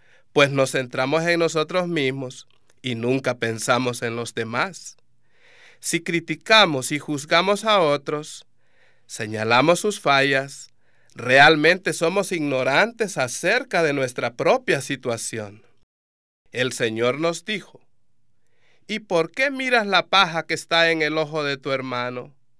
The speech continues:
y no consideras la viga que está en tu propio ojo?"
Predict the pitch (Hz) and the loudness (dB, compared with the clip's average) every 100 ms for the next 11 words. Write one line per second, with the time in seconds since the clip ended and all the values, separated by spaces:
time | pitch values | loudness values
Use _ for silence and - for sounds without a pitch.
0 | _ _ _ _ _ _ _ 120 113 135 | _ _ _ _ _ _ _ -10 0 0
1 | 139 160 151 143 147 170 156 143 127 170 | 2 0 0 -2 2 2 2 0 -4 -4
2 | 269 247 156 131 - 143 160 165 - 139 | -4 -2 -2 -2 -4 2 2 2 -4 -10
3 | 123 147 156 151 147 254 - - | -6 -6 -4 -2 0 0 -2 -18